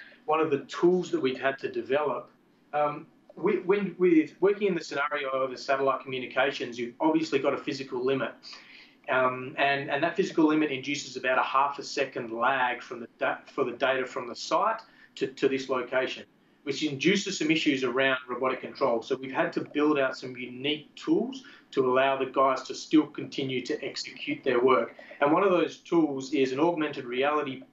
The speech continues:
piece on top of the simulator, which allows the team to look at, um, the location of their robotic arm in the, um, on the front of the underwater robot. So typically you would look at the guys offshore would use a robotic manipula-, uh, master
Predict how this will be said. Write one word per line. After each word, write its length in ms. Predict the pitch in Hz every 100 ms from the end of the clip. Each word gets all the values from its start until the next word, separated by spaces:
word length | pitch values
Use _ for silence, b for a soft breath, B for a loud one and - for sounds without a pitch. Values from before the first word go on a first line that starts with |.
| _
piece 260 | 139 131 -
on 160 | 123
top 220 | - 160 135
of 80 |
the 80 | -
simulator, 680 | - 233 226 135 117 117 139 B B B
which 160 | 143 143
allows 440 | 131 139 165 190
the 80 | 185
team 320 | - 151 139
to 140 | 135 127
look 280 | 156 160
at, 240 | 151 151 -
um, 280 | 131 127 123
the 80 |
location 560 | 131 127 - 139 131 -
of 80 | 120
their 100 | 123
robotic 460 | 123 123 131 131 139
arm 440 | 127 123 117 117 B B B B _
in 260 | 156 135 135
the, 280 | 127 127 -
um, 340 | 135 123 127 -
on 240 | 135 131
the 180 | 127 123 -
front 240 | 131 127
of 80 | 117
the 140 | 123
underwater 400 | 123 123 120 120
robot. 560 | 117 120 107 107 - - B _ _ _ _ _ - -
So 180 | 143 117
typically 460 | 180 180 - 175
you 120 | 165 139
would 100 | 139
look 260 | 160 - -
at 60 | 135
the 60 |
guys 280 | 135 147 143
offshore 360 | 131 - 160 202
would 160 | 170
use 140 | 135 123
a 60 |
robotic 420 | 120 120 139 131
manipula-, 540 | - 131 131 139 135 131
uh, 240 | 127 113 - _ _
master 500 | 131 139 143 147 -